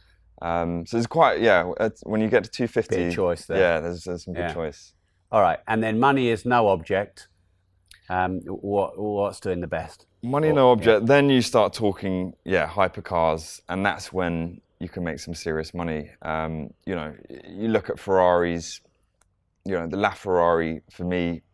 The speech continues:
Speaker 1: is probably the best car out at the moment. It's gone from two million to three million in the space of a year. Um, but obviously you can go further up into the proper unicorns, the McLaren F one,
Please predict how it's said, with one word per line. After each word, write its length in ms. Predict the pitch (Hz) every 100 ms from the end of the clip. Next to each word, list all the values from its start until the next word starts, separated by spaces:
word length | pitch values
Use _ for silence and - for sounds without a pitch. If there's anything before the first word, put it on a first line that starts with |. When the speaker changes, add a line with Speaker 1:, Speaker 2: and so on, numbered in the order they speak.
| _ _ -
Speaker 1:
is 60 |
probably 300 | - 110 87
the 120 | 85 78
best 240 | 87 -
car 180 | 92 80
out 200 | 90 87
at 40 |
the 80 | 82
moment. 260 | 87 87 80
It's 180 | 98 -
gone 300 | 98 95 87
from 420 | - 87 82 85 _
two 180 | - 101
million 260 | 90 87
to 100 | 85
three 200 | - 98
million 420 | 90 85 85 82 80 _ _ _ _ _
in 160 | 95 87
the 80 | 82
space 380 | - 87 82
of 140 | 95 76 _ -
a 80 |
year. 400 | 85 85 82 113 _ _ _ _ _ _
Um, 600 | - 85 85 85 85 87 - -
but 180 | 98 -
obviously 300 | 101 90 85
you 60 | 82
can 100 | 87
go 240 | 82 80 - _
further 460 | _ 127 110 101 95
up 160 | 90 92
into 240 | 87 92
the 120 | 82
proper 340 | 78 - 95 90
unicorns, 880 | 90 90 87 - 78 76 80 -
the 140 | - 78
McLaren 520 | 73 82 - 80 78
F 160 | 78 -
one, 460 | 85 82 78 76